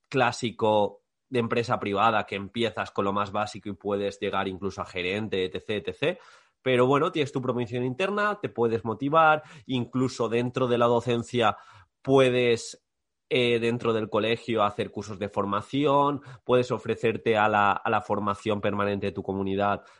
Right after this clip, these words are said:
para presentarles proyectos y formar a otros docentes.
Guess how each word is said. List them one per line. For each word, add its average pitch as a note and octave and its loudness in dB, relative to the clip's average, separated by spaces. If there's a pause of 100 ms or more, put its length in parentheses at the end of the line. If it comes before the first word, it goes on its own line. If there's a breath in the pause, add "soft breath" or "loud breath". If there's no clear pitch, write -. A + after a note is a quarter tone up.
(320 loud breath)
para A2 6
presentarles G#2+ -4
proyectos G2+ -4
y G2+ -6
formar G2+ -4
a G2+ 0
otros F#2 -6
docentes. B2 -2